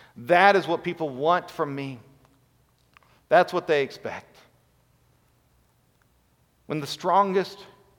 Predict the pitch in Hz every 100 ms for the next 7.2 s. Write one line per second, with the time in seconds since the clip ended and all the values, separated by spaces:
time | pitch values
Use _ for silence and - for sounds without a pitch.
0 | _ _ - 185 - 151 117 110 _ _
1 | _ 135 147 131 120 104 95 - - _
2 | _ _ _ _ _ _ _ _ _ _
3 | - 156 143 - - - - _ _ _
4 | _ - 123 127 - - 131 110 95 95
5 | - - _ _ _ _ _ _ _ _
6 | _ _ _ _ - 175 175 160 143 139
7 | 120